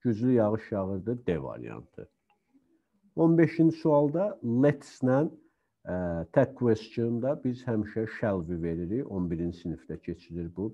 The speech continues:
B variantı, konkret qaydadır. On altıncı sual, nida cümləsi, ə, what-la dörd komponent gəlir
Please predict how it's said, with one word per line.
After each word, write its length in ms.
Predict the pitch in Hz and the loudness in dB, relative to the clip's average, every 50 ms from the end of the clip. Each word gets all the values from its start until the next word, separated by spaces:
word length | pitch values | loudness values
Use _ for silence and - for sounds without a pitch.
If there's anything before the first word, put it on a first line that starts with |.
| - - | -8 -8
B 160 | 73 71 67 | -6 -6 -6
variantı, 560 | 71 73 76 80 82 85 87 85 - - 147 | -6 -6 -6 -6 -6 -6 -8 -8 -10 -12 -14
konkret 500 | - - 78 73 - - 65 69 - _ | -12 -12 -12 -12 -10 -10 -12 -12 -12 _
qaydadır. 580 | - 78 69 69 80 90 87 92 110 156 170 180 - _ _ _ _ _ _ _ _ _ _ _ _ _ | -10 -10 -10 -8 -8 -10 -10 -8 -8 -10 -10 -12 -14 _ _ _ _ _ _ _ _ _ _ _ _ _
On 140 | 165 170 170 | 0 2 4
altıncı 420 | 165 160 156 160 - 160 165 160 - | 4 4 4 2 2 2 2 0 0
sual, 280 | - 156 143 156 175 | 0 0 2 2 2
nida 360 | 156 139 127 123 131 131 123 113 - | 2 2 2 2 0 0 -2 -2 -2
cümləsi, 640 | - 117 113 113 110 110 107 - - 143 147 160 175 165 - _ _ _ _ _ _ _ _ _ _ _ | -4 -2 -2 0 -2 -2 -4 -6 -6 -4 -4 -4 -4 -8 -12 _ _ _ _ _ _ _ _ _ _ _
ə, 140 | - 104 104 101 101 98 98 98 95 92 113 | -8 -4 -4 -2 -2 -2 -2 -2 -2 2 4
what-la 420 | 139 139 135 139 - 135 120 113 104 - | 4 4 4 4 4 6 6 6 6 6
dörd 240 | 127 120 117 - - | 4 4 4 4 2
komponent 560 | 127 110 95 - - 104 101 104 98 101 - - | 2 2 2 0 0 2 2 2 0 -2 -4 -4
gəlir 340 | 110 101 95 101 117 139 | -2 -2 0 0 -2 -2